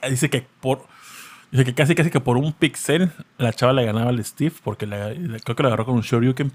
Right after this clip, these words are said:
pero no lo, no lo sacó, pero sí se fue bastante como para morir. Pero pues el Steve le volteó. Y <laughs> me da gracia que ese, que la chava, su ex, saludos a Lo-, a Lilo, ocupaba a Ken. Y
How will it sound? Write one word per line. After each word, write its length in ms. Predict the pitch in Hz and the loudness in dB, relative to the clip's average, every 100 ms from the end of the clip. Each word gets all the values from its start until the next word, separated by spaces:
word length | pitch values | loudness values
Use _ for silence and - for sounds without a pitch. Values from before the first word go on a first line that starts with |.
| - | -4
pero 200 | 113 107 | -2 0
no 140 | 104 | -2
lo, 260 | 117 127 131 | 0 0 -2
no 100 | 196 | -6
lo 100 | 202 | -4
sacó, 380 | 127 113 - 147 - | -4 -6 -4 -6 -6
pero 140 | 104 | -12
sí 120 | - 123 | -8 -4
se 80 | |
fue 140 | 127 127 | 0 0
bastante 420 | 117 - 131 143 | -2 -8 -10 -8
como 160 | 135 113 | -8 -8
para 160 | 113 | -10
morir. 260 | 110 131 170 _ _ - - - - _ - | -8 -6 -8 _ _ -20 -20 -20 -20 _ -4
Pero 180 | 113 | -2
pues 120 | 107 107 | -2 -6
el 100 | 104 | -6
Steve 200 | - 123 | -4 -2
le 120 | 120 | -2
volteó. 460 | 104 98 - 110 - _ - - - - | -4 -6 -8 -12 -12 _ -20 -20 -16 -2
Y 180 | 240 233 | 4 6
<laughs> 20 | |
me 80 | - | 6
da 160 | 165 147 | 4 2
gracia 380 | 175 - - 156 175 - | 0 -2 -6 -6 -8 -8
que 160 | - | -6
ese, 400 | 123 - - 123 - - - - _ _ - | -6 -6 -4 -6 -6 -20 -20 -20 _ _ -10
que 120 | 120 | -6
la 120 | 123 | -4
chava, 300 | 131 135 135 | -4 -2 -2
su 280 | 135 - 113 | -2 -2 0
ex, 160 | 110 - | 0 -4
saludos 220 | 107 104 | -10 -10
a 40 | 113 | -8
Lo-, 220 | 131 131 | -6 -8
a 80 | 113 | -8
Lilo, 340 | 139 143 135 - _ - - _ - | -6 -6 -8 -10 _ -20 -20 _ -4
ocupaba 340 | 127 117 113 | -2 2 0
a 20 | 113 | 0
Ken. 220 | 147 175 _ _ _ _ _ | -4 -6 _ _ _ _ _
Y 20 | - | -10